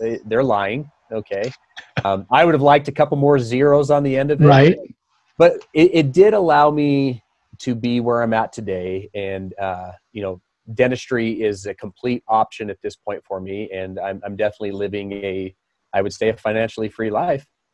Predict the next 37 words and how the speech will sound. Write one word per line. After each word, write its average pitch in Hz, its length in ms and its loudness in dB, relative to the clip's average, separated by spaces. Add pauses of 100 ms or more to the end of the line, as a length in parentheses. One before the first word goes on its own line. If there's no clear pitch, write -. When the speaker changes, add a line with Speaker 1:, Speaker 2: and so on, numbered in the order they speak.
Speaker 1:
and, 98 280 -8
uh, 98 220 -2
and, 95 160 -12
uh, 95 140 -14
I'm 98 200 -10
very, 104 280 -2
very 104 240 -4
happy 113 260 -4
about 92 280 -4
it. 76 100 -14
So, 92 400 -4 (460)
um, 92 420 -2 (380)
you 127 80 -4
know, 123 80 4
Speaker 2:
Well, 202 140 8
Speaker 1:
fortunately, 226 260 6
Speaker 2:
you 214 80 10
Speaker 1:
I - 20 8
was - 180 0 (320)
Speaker 2:
you 202 140 0
use 214 200 10
the 214 40 10
word 147 260 6
there. 113 300 -2 (160)
I 147 140 6
want 165 200 8
you 156 60 4
to - 40 6
expound 123 420 2
on, 110 120 0
Joe. 117 200 0 (500)
Speaker 1:
Mm-hmm. 117 80 -8 (140)
Speaker 2:
You 147 140 8
use 165 120 8
the 185 60 8
word 147 160 8
free. 110 340 -2